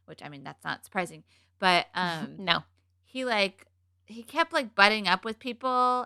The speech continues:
Speaker 1: and then all the people turned on him. By the end of it, every single person that he had been, like, trying to partner with had turned on him. But
Speaker 2: Did his, did his little wifey stick by his side?
Speaker 1: Well, that's interesting that you bring up the wifey because
Speaker 2: Shannon?
Speaker 1: that's the part, her name
Speaker 2: Is
Speaker 1: is
Speaker 2: that her name?
Speaker 1: Lauren.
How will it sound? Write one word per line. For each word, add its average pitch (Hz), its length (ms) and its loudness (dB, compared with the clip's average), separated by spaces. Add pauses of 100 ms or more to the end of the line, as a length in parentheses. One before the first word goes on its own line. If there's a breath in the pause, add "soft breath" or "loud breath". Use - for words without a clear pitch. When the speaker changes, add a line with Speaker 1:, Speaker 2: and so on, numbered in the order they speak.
Speaker 1:
and 190 160 -2
then 185 340 2 (300)
all 175 220 10
the 175 100 -6
people 180 220 -14
turned 139 180 -8
on 135 100 -2
him. 147 160 -12
By 180 120 2
the 175 80 4
end 196 120 4
of 202 60 2
it, 220 140 6 (100)
every 180 280 8
single 202 280 -10
person 165 340 -8
that 160 140 -2
he 185 160 -12
had 165 140 -6
been, 165 220 -6
like, 147 300 -10 (880)
trying 170 300 2
to 165 80 -12
partner 151 360 -2
with 147 260 -6
had - 180 -6
turned 143 200 -8
on 131 140 0
him. 135 180 -8 (600 soft breath)
But 214 300 8
Speaker 2:
Did 220 140 -2
his, 214 200 -2 (120)
did 220 160 -4
his 226 200 4
little 208 380 4
wifey 190 340 -2
stick - 300 -12
by 247 140 -4
his 247 160 -10
side? 262 260 -10
Speaker 1:
Well, 330 180 4
that's 359 360 -2
interesting 349 380 -8
that 330 80 -12
you 330 80 -8
bring 330 180 -6
up 370 120 0
the 359 60 -8
wifey 175 220 0
because 277 280 6
Speaker 2:
Shannon? 415 220 -4
Speaker 1:
that's 226 260 4
the 285 60 -8
part, 220 160 0
her 208 80 -8
name 226 100 -6
Speaker 2:
Is 269 80 -6
Speaker 1:
is - 0 -
Speaker 2:
that 269 40 -8
her - 0 -
name? 285 100 -2
Speaker 1:
Lauren. 190 300 2